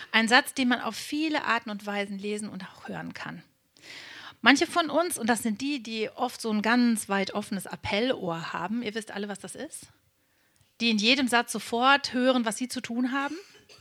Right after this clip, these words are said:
oder was es vielleicht gebraucht hätte oder so.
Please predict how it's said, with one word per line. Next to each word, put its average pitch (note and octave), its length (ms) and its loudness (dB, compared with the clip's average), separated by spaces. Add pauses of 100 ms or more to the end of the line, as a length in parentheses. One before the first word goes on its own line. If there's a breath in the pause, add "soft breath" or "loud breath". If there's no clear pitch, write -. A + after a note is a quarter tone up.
(920 soft breath)
oder A3 160 4
was A3+ 160 4
es B3+ 120 -6
vielleicht A3 220 2
gebraucht G3+ 440 -2
hätte C4 220 -4
oder C4 200 -2
so. D4 260 -2